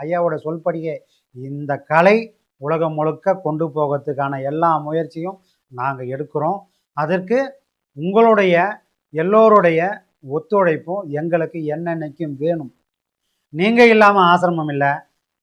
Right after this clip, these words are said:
ஐயா இல்லாம ஆசிரமம் இல்ல, நீங்க யாரும், நீங்க ரெண்டு பேருமே இல்லாம நாங்களும் இல்ல. அப்போ நிர்வாகம் நடக்கிறதுக்கு ஐயாவோட ஆசி இருக்கு.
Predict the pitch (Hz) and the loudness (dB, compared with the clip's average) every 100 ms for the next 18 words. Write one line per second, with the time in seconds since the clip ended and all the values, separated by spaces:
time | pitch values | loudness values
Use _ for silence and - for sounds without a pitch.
0 | 151 170 208 196 180 170 156 151 156 151 | -4 2 6 6 4 2 2 0 0 -4
1 | 143 139 127 127 131 _ _ - 139 156 | -6 -6 -6 -6 -8 _ _ -16 -12 -10
2 | 147 143 151 165 170 143 147 139 143 160 | -6 -2 0 0 -2 -8 -8 -8 -8 -6
3 | 170 170 156 143 139 135 156 _ _ _ | -4 -4 -6 -8 -10 -12 -16 _ _ _
4 | 127 135 139 127 120 113 113 110 _ _ | -8 -6 -6 -10 -12 -14 -14 -14 _ _
5 | _ _ 131 135 135 160 185 180 160 151 | _ _ -16 -12 -6 2 2 2 0 -4
6 | 139 143 143 139 143 151 143 131 147 151 | -6 -8 -6 -4 0 0 0 0 -2 -4
7 | 151 147 | -6 -6